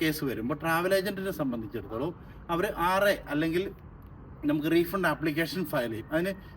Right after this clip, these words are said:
ബി എസ് പി എന്ന് പറയുന്ന സിസ്റ്റമാണ്, ഇന്റർനാഷണലി ഐയാട്ട ഫോളോ ചെയ്യുന്ന ബി എസ് പി എന്ന് പറയുന്ന സിസ്റ്റമാണ്. അതായത് ബില്ലിംഗ്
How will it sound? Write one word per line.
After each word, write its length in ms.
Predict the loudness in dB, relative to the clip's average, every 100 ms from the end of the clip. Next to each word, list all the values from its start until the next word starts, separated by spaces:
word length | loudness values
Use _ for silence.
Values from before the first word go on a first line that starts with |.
| -6
ബി 80 | 0
എസ് 220 | 0 0
പി 100 | 2
എന്ന് 200 | 2 4
പറയുന്ന 340 | 4 2 0 -2
സിസ്റ്റമാണ്, 360 | 0 0 2
ഇന്റർനാഷണലി 600 | 2 0 2 0 0 -2 2
ഐയാട്ട 340 | 4 4 2
ഫോളോ 300 | 0 0 -2
ചെയ്യുന്ന 220 | 0 2 2
ബി 140 | 4
എസ് 180 | 2 2
പി 100 | 0
എന്ന് 120 | 0
പറയുന്ന 240 | -2 -4
സിസ്റ്റമാണ്. 340 | -6 -4 -2 -2
അതായത് 320 | 0 -2 -4 -10 -16 -16 -16 -8 2
ബില്ലിംഗ് 400 | 2 2 -2